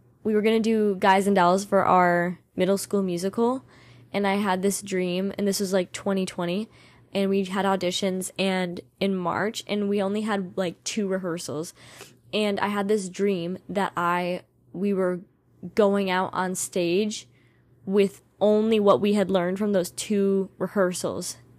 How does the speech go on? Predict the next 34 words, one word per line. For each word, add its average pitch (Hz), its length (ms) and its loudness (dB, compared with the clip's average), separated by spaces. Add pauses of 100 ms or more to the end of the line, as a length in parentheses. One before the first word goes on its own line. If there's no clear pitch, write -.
and 214 100 2
that 190 140 4
was 190 160 4
it, 190 140 6
and 196 100 2
it 190 40 4
was, 185 140 2
like, 190 140 2
terrible, 190 480 4
and, 175 100 0
like, 175 200 2 (340)
there 202 120 6
was 190 140 4
nobody 196 500 6
in 202 100 6
the 185 120 4
audience, 165 640 4
and 190 180 0
we 185 140 4
were, 175 120 4
there 196 120 4
was, 190 100 4
like, 185 100 4
a 190 60 2
few 202 300 2
people, 180 680 4 (480)
and 190 480 0
we, 185 260 0 (120)
we 196 160 0
didn't 196 160 0
know 196 120 2
our 185 120 2
lines 180 280 0
or - 140 -4